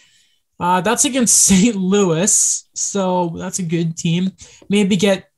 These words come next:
him in there. He can get a few, you know, things of Eric Raymond.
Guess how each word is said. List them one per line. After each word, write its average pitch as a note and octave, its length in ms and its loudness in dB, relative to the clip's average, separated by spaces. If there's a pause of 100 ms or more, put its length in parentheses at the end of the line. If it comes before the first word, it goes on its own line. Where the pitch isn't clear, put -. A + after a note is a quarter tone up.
him F#3 380 2
in F3 120 0
there. E3+ 200 2
He E3+ 100 0
can E3+ 60 0
get E3 120 -2
a D#3 40 -2
few, D#3+ 560 -2
you E3+ 120 -6
know, E3 80 -6
things E3+ 240 0
of D#3+ 100 -2
Eric E3+ 320 -4
Raymond. D#3 640 0